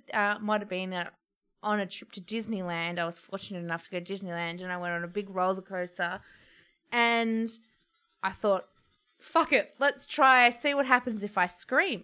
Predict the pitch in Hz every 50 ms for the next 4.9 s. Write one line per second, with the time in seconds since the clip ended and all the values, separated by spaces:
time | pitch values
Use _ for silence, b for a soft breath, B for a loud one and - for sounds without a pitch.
0 | _ _ - 214 214 214 220 240 269 269 294 269 - - 269 247 233 220 202 196
1 | 202 202 - - _ _ - 262 285 240 233 254 233 233 254 269 269 277 269 262
2 | 254 220 233 214 220 226 - - 240 220 214 - 220 190 190 190 190 190 196 196
3 | 190 180 170 170 170 - - - - 190 180 190 - - 214 196 190 190 180 165
4 | 147 - - 151 151 - 165 156 - - - 156 139 123 - - -